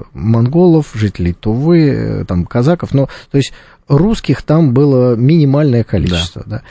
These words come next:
Speaker 1: да. Здесь нужно понимать, что он боролся с большевиками, при этом проявлял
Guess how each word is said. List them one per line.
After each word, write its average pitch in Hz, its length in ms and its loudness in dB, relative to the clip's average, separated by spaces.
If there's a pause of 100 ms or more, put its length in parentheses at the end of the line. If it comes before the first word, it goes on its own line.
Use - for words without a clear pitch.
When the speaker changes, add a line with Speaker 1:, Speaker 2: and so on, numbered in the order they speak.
(400)
Speaker 1:
да. 120 100 2
Здесь 131 300 0
нужно 143 240 0
понимать, 170 360 2
что 127 420 0
он 127 220 0
боролся 117 380 0
с 107 40 0
большевиками, 160 800 0 (100)
при 135 160 0
этом 127 280 0 (120)
проявлял 127 560 2